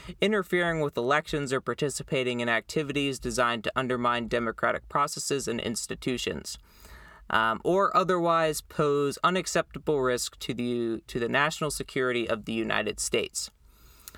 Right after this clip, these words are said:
So basically, if we take specifically that last part, that seems pretty broad to me. Um, poses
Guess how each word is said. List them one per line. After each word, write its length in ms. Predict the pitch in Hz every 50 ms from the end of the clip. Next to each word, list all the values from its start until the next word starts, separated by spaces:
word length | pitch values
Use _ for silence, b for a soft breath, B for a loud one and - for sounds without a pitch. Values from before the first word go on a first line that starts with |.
| B B B B B _
So 1120 | - - - - - - 147 135 135 131 131 127 127 127 123 123 120 123 120 120 120 - - - 120 - - -
basically, 880 | 262 302 359 370 - - 180 - - - 117 104 98 101 104 107 - - - -
if 180 | 139 156 - -
we 140 | 156 151 151
take 320 | - - 220 240 240 -
specifically 800 | - - - - 170 165 - - 240 254 - 240 196 - 170 151 139
that 260 | 110 117 113 - -
last 380 | - 330 359 392 - - -
part, 320 | - - - - 113 - - _ B B B B B B B -
that 260 | - 185 233 277 -
seems 400 | - - 370 359 330 220 190 -
pretty 380 | - _ - 190 190 185 185 156
broad 480 | 110 117 123 123 131 147 156 156 -
to 100 | - 160
me. 380 | 135 127 131 143 165 202 233 - - B B B B B B B B -
Um, 440 | 127 127 127 123 123 123 120 117 110
poses 500 | - - 170 180 185 165 180 165 151